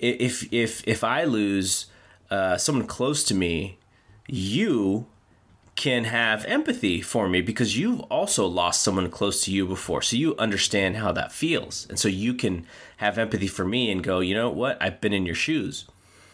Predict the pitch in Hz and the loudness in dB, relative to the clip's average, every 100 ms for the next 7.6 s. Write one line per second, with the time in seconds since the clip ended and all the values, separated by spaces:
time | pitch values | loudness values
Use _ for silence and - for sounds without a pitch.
0 | - _ _ - - 110 104 - 107 117 | -20 _ _ -10 0 2 2 -2 0 2
1 | 180 202 113 80 78 - _ _ _ _ | 2 2 4 2 0 -6 _ _ _ _
2 | _ _ _ _ _ - 117 107 101 87 | _ _ _ _ _ 0 2 2 2 -2
3 | 87 - _ - 117 101 87 87 - 101 | -8 -16 _ -2 0 2 0 -4 -4 0
4 | 160 - 92 82 80 95 - - _ _ | 2 2 2 2 -2 -4 -12 -20 _ _
5 | _ _ 113 104 92 131 175 240 147 87 | _ _ 0 0 0 -2 0 2 0 -2
6 | 95 - 110 95 87 92 - 95 - 90 | -4 -2 2 4 2 -2 -2 0 2 2
7 | 87 87 - 85 90 104 | 2 2 2 0 0 -2